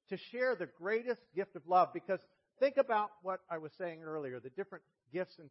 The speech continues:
talents. Aren't they just expressions of love if used in a caring way for others? Whether it's teaching or singing or whatever, if we offer it in love, we're part of the greatest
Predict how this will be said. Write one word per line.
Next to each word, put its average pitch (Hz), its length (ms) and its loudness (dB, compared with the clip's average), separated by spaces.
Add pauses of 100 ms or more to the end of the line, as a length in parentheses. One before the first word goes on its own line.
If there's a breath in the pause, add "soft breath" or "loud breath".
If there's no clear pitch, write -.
talents. 147 360 -10 (340)
Aren't 226 180 -14
they 226 200 -6
just 208 180 -12
expressions 160 640 -18
of 165 60 -16 (100)
love 175 240 0
if 131 160 -12
used 165 300 -8 (400)
in 127 100 -16
a 117 80 -18 (540)
caring 170 400 -8
way 160 400 -6
for 120 180 -20
others? 196 320 -16 (1160)
Whether 135 220 -6
it's - 180 -20 (120)
teaching 185 460 -20 (540)
or 98 80 -20 (200)
singing 220 420 -14 (260)
or 123 100 -12
whatever, 147 300 -8
if 147 120 -16
we 160 140 -12 (100)
offer 240 400 -6
it 240 160 -2
in 151 220 -18
love, 156 400 -10 (1500)
we're 123 100 -20 (160)
part 185 160 -12
of 156 60 -16
the 113 100 -16 (140)
greatest 143 340 -16